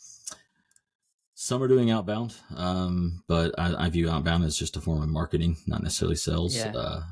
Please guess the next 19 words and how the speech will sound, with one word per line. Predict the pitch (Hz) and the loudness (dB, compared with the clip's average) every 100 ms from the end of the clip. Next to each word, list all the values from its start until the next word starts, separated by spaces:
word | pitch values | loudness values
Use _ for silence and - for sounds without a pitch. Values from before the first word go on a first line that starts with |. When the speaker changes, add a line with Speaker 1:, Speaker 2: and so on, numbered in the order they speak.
| - | -4
Speaker 1:
I | |
know | 80 78 | -2 0
not | - 78 | 0 -2
everyone | 78 80 76 | -2 -2 -4
agrees | 78 73 | -2 -2
with | 78 82 | -2 -2
that, | 80 82 | -2 -2
but | - - _ | -6 -8 _
that's, | 73 - - | -8 -6 -4
that's | 80 80 | -2 -2
the | 73 | -2
way | 76 76 | 0 0
I | |
look | 78 80 | 0 0
at | 82 | 0
it. | 87 _ | -2 _
Um, | 76 76 76 78 _ _ - _ _ _ _ _ | -6 -4 -4 -8 _ _ -20 _ _ _ _ _
but, | 82 78 - | -2 -2 -2
uh, | 76 - - | -4 -4 -8